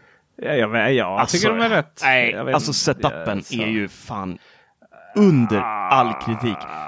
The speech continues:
Speaker 2: Jag fick hem,
Speaker 1: Ah, jag vet,
Speaker 2: jag fick
Speaker 1: ja.
Speaker 2: hem en, eh, gateway här och en, eh, symfonisk, eh, fjärr för att testa,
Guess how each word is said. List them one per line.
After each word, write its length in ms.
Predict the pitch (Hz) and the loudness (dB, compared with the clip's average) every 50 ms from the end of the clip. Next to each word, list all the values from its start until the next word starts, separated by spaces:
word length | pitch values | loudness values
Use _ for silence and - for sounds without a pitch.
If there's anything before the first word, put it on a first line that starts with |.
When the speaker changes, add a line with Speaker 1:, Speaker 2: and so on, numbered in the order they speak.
| - - | -4 0
Speaker 2:
Jag 140 | 151 156 - | 0 2 2
fick 120 | 165 156 - | 0 -2 0
hem, 280 | 156 156 139 135 131 131 | 2 4 4 6 6 4
Speaker 1:
Ah, 40 | 135 | 4
jag 60 | - | 2
vet, 80 | - | 0
Speaker 2:
jag 120 | 151 156 151 | 0 0 0
fick 100 | 175 143 | 0 0
Speaker 1:
ja. 60 | 139 | 0
Speaker 2:
hem 240 | 143 135 131 135 131 | 0 2 2 4 4
en, 200 | 127 123 123 123 | 4 4 4 2
eh, 60 | 120 | 0
gateway 680 | 123 113 147 143 139 131 - - 127 117 110 104 104 - - | 0 -2 -2 -2 -2 -2 -4 -2 -2 0 0 0 0 -2 -6
här 400 | - 113 110 101 95 92 - - | -6 -2 0 0 0 0 -2 -4
och 280 | 110 110 _ _ - - - | -6 -6 _ _ -16 -12 -6
en, 420 | - 104 98 95 92 95 92 95 | -4 0 2 2 4 4 2 2
eh, 320 | 92 90 85 - - - - - - - - - - - - - - 95 107 110 - - | 0 -2 -4 -4 -6 -6 -8 -10 -12 -14 -16 -18 -20 -20 -20 -20 -20 -20 -20 -20 -16 -12
symfonisk, 680 | - - 143 131 123 - 139 120 110 107 101 - - - | -2 2 4 4 4 4 4 4 4 4 2 0 -2 -2
eh, 240 | 107 104 101 - - - | -2 0 0 -2 -4 -4
fjärr 320 | - - 170 120 92 - | 0 2 2 2 2 0
för 140 | - - 107 | -4 -4 -4
att 60 | 95 | -4
testa, 240 | - 98 - - - | -4 -4 -4 -4 -6